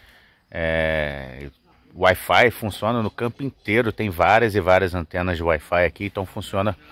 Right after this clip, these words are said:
Wi-Fi forte no campo inteiro. Deu pra trabalhar, deu pra assistir Netflix e tudo. E aí eu tô dando a volta assim, né? E aqui já é o outro lado ali onde junta na área de convivência ali da galera.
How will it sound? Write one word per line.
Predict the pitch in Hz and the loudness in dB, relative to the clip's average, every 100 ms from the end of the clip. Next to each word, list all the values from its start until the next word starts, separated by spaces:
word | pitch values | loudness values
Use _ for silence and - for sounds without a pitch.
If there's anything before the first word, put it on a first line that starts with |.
| - _ | -20 _
Wi-Fi | 95 - 110 | -4 2 0
forte | - - 90 107 - | 0 -2 0 0 -2
no | 101 - | -8 -6
campo | 101 90 | -6 -6
inteiro. | 92 - 87 107 | -10 -6 -4 -2
Deu | 95 90 | -2 -4
pra | 92 | -2
trabalhar, | 95 90 71 73 101 107 87 _ - - _ _ | 0 2 0 2 4 6 4 _ -20 -20 _ _
deu | 90 85 | -6 -6
pra | 90 | -6
assistir | - 92 - 90 | -8 -10 -8 -4
Netflix | 87 - - 98 - 98 | -4 -4 -6 -4 -4 -10
e | |
tudo. | - 104 131 147 - _ _ _ _ _ _ _ _ - | -6 -2 -2 -2 -12 _ _ _ _ _ _ _ _ 0
E | 101 | 4
aí | 101 | 6
eu | 127 139 92 - - | 6 2 0 -6 -4
tô | |
dando | 113 131 139 | 0 2 4
a | |
volta | 92 107 117 95 | 6 4 4 0
assim, | - 160 | -6 -4
né? | 151 139 - _ | -4 -4 -8 _
E | 117 | -4
aqui | 98 - 113 139 - | -4 0 0 0 -2
já | 107 113 | 4 8
é | 113 | 8
o | |
outro | 110 113 123 | 6 0 0
lado | 110 107 113 | 0 2 2
ali | 110 113 | 0 0
onde | 117 120 | -2 -4
junta | 101 107 113 117 | -4 -4 -4 -4
na | 107 | -2
área | 110 110 | 0 0
de | 110 | -2
convivência | - 110 110 98 98 - | -4 -4 -2 0 0 -2
ali | 95 95 | -2 0
da | 95 | 2
galera. | 98 87 98 104 | 4 4 4 2